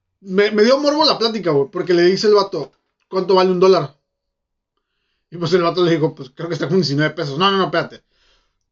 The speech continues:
¿A cuánto equivale un dólar en Estados Unidos?". Y el vato le dijo, "A un dólar". No, no, pero el, el valor, o sea, como que no.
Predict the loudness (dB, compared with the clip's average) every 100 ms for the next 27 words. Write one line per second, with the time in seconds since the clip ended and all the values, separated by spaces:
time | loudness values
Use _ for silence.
0 | _ _ _ -12 -8 -6 -4 -4 -2 0
1 | 0 2 4 2 2 -2 -4 -4 -2 -2
2 | -2 -8 _ _ -12 -8 -6 -4 -6 -6
3 | -18 _ _ -16 -14 -6 -2 0 -2 -8
4 | _ _ _ _ _ _ _ _ _ _
5 | _ _ -4 -2 0 0 0 -2 _ _
6 | -2 0 0 0 2 2 2 0 0 0
7 | -2 -4 -6 -4 -4 -4 -2 2 2 2
8 | 2 0 -4